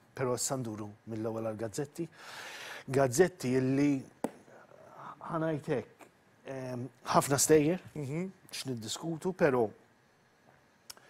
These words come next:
Speaker 1: b'xi mod jew ieħor għandek tliet gazzetti, il-Mument, it-Times u l-Malta Independent, il-Malta Today ukoll naħseb sa ċertu livell ukoll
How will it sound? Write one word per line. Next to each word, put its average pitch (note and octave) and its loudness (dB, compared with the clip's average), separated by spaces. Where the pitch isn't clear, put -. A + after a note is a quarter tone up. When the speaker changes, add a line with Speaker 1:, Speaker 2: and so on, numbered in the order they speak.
Speaker 1:
b'xi E3 4
mod D3+ 6
jew C#3 4
ieħor D3 6
għandek C3+ 0
tliet F#3+ 2
gazzetti, C3 0
il-Mument, B2 -2
it-Times A#2 -2
u C#3+ 0
l-Malta C#3 2
Independent, E3+ -2
il-Malta C#3 0
Today D3 2
ukoll C#3 0
naħseb F3+ -4
sa C3+ -10
ċertu B2 -4
livell A#2 -2
ukoll D#3+ 0